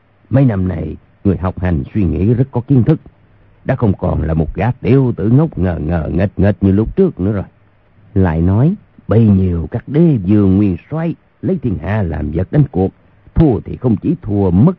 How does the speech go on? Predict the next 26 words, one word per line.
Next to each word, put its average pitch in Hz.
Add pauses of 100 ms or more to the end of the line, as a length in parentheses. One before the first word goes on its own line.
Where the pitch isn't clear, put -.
giang 113 (120)
sơn 98 (240)
mà 95
tính 202
mạng 107
của 143
mình, 90 (560)
mà 85
còn 82
làm 80 (100)
cho 101
bách -
tính 208
trong 90
thiên 85
hạ 95
phải 113 (120)
chịu 98
khổ. 127 (680)
Lại 101
qua 143
hẻm 107
Thiên 123 (100)
Xích, 196 (380)
hẻm 98
Bách 175